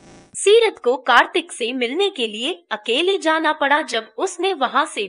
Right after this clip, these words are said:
भागने का फैसला किया, क्योंकि वह कार्तिक का सामना नहीं कर सकती।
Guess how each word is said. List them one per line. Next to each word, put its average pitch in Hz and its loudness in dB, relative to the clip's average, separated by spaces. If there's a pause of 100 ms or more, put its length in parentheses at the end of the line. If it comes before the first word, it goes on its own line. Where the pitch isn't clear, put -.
भागने 269 2
का 214 -4
फैसला 320 -2
किया, 320 0
क्योंकि 294 -6
वह 208 -4
कार्तिक 247 -2
का 208 -4
सामना 269 -2
नहीं 247 -8
कर 294 -2
सकती। 202 -10